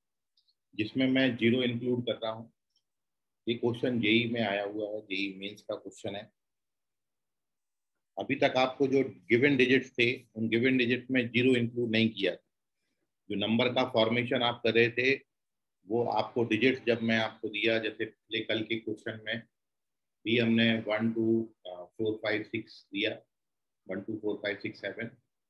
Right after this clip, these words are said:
और अभी भी आज जो हमने question किए, उसमें भी वन, टू, थ्री, फ़ोर, फ़ाइव ये डिजिट लिए थे, ठीक है। ज़ीरो हमने given digits में include नहीं किया था, लेकिन जब zero include हो जाएगा given digit में, तो question की importance थोड़ी सी बढ़ जाती है, क्वेश्चन थोड़ा सा,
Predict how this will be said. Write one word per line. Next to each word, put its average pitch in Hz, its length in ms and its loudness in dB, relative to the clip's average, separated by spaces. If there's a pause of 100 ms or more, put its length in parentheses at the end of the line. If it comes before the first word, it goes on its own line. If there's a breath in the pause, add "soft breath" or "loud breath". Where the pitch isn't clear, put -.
(120)
और 90 120 -6
अभी 123 240 -2
भी 123 160 0
आज 120 200 4
जो 117 100 2
हमने 117 200 2
question 113 420 -2
किए, 113 320 2
उसमें 110 280 -4
भी 110 140 2
वन, 104 180 -4
टू, 110 180 -6
थ्री, 107 220 -8
फ़ोर, 107 200 -2
फ़ाइव 104 360 -2
ये 107 100 2
डिजिट 101 340 -2
लिए 98 200 0
थे, 110 160 -4
ठीक - 880 -10
है। 127 100 4
ज़ीरो 127 340 6
हमने 131 380 4 (380)
given 123 240 4
digits 120 360 2
में 120 100 4
include 113 380 2
नहीं 110 180 4
किया 107 260 0
था, - 260 -10 (520)
लेकिन 110 300 0
जब 110 220 4
zero 120 280 6
include 123 400 4
हो 117 80 6
जाएगा 113 280 6
given 113 300 0
digit 110 300 2
में, 113 100 -8
तो 113 80 -6
question 113 460 0
की 113 100 0
importance 113 760 2
थोड़ी 104 160 2
सी 110 100 2
बढ़ 101 180 -4
जाती 104 320 -2
है, 107 80 -2
क्वेश्चन - 1000 -8
थोड़ा 143 380 6
सा, 110 160 0